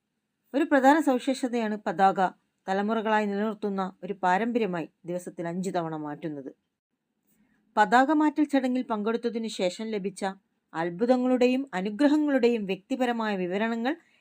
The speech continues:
എണ്ണമറ്റ ഭക്തർ പങ്കുവെക്കുന്നു. ആഗ്രഹങ്ങൾ സഫലത്തിൻ്റെയും സുഖപ്പെട്ട രോഗങ്ങളുടെയും ആഴത്തിലുള്ള ആത്മീയ അനുഭവങ്ങളുടെയും കഥകൾ ധാരാളം. ഈ സാക്ഷ്യത്തിന്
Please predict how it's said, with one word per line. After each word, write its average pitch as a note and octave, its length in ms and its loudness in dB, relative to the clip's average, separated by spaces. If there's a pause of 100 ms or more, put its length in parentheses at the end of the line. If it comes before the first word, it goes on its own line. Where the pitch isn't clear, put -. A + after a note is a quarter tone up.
എണ്ണമറ്റ B3+ 480 0
ഭക്തർ G3 320 -4
പങ്കുവെക്കുന്നു. F3 680 -4 (800)
ആഗ്രഹങ്ങൾ C4 580 4
സഫലത്തിൻ്റെയും B3 960 0
സുഖപ്പെട്ട A3+ 480 -2
രോഗങ്ങളുടെയും A3 760 2 (420)
ആഴത്തിലുള്ള A3+ 600 0
ആത്മീയ A3 420 0
അനുഭവങ്ങളുടെയും G#3 800 0
കഥകൾ E3+ 400 -2
ധാരാളം. E3+ 560 2 (1000)
ഈ C4 100 2
സാക്ഷ്യത്തിന് C4+ 600 2